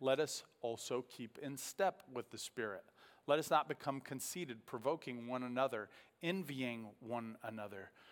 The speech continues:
So as we go from standing firm to walking where God is,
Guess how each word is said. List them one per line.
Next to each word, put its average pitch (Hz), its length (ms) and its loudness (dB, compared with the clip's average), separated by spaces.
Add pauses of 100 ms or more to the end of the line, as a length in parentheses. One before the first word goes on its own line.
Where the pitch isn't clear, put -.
(100)
So 170 340 6
as 185 320 8
we 185 140 0
go 175 320 8
from 151 360 4
standing 180 600 2
firm 165 380 4
to 143 100 4
walking 170 500 4
where 175 160 8
God 160 420 8
is, 165 380 6